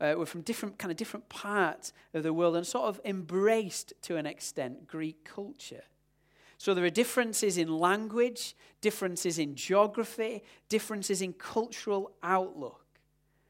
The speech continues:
And we think that, that, that a number of Hellenistic Jews would come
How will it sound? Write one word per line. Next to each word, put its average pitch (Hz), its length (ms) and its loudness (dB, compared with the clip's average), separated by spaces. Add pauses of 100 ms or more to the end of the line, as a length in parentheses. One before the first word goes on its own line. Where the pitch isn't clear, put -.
(800)
And 190 80 2
we 214 80 0
think 294 260 0
that, 202 240 4
that, 202 240 2
that 196 140 2
a 190 60 0
number 247 280 2
of 220 120 0
Hellenistic 208 520 -2
Jews 196 260 -4
would - 140 -10
come 185 300 -6